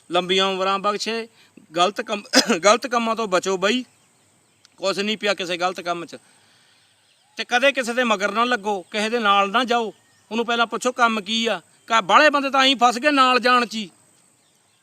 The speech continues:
ਵੀ ਕਿਸੇ ਨਾਲ ਕੋਈ ਮੋਟਰਸਾਈਕਲ 'ਤੇ ਬਹਿ ਕੇ ਜਾ ਵੜਿਆ, ਉਹਨੇ ਗਲਤ ਕੰਮ ਕਰਿਆ, ਉਹਨੇ ਫਸਾਤਾ। ਆਪਦੇ ਆਪ ਨੂੰ ਬਚਾਓ, ਆਪਦੇ ਮਾਂ ਪਿਓ ਦੇ ਆਖੇ ਲੱਗੋ।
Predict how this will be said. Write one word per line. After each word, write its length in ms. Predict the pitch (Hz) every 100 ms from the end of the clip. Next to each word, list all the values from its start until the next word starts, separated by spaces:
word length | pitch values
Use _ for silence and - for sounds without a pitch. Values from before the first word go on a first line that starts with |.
| _ _
ਵੀ 60 | 190
ਕਿਸੇ 240 | 247 208
ਨਾਲ 120 | 233
ਕੋਈ 80 | 226
ਮੋਟਰਸਾਈਕਲ 420 | 226 220 208 220
'ਤੇ 100 | 220
ਬਹਿ 180 | 202 233
ਕੇ 80 | 247
ਜਾ 200 | 240 226
ਵੜਿਆ, 160 | 220 226
ਉਹਨੇ 140 | 233
ਗਲਤ 220 | 202 233
ਕੰਮ 240 | 233 233 214
ਕਰਿਆ, 200 | 226 220
ਉਹਨੇ 160 | 254
ਫਸਾਤਾ। 440 | 247 196 190 175 147 _ _ _ _ _ _ _ _ _ _ _ _ _ _ _ _ _
ਆਪਦੇ 300 | 175 190 190
ਆਪ 160 | 202 185
ਨੂੰ 160 | 208
ਬਚਾਓ, 420 | 185 175 185 240 254
ਆਪਦੇ 220 | 233 226
ਮਾਂ 260 | 196 185
ਪਿਓ 200 | 180 196
ਦੇ 120 | 190 196
ਆਖੇ 260 | 180 196
ਲੱਗੋ। 340 | 196 175 160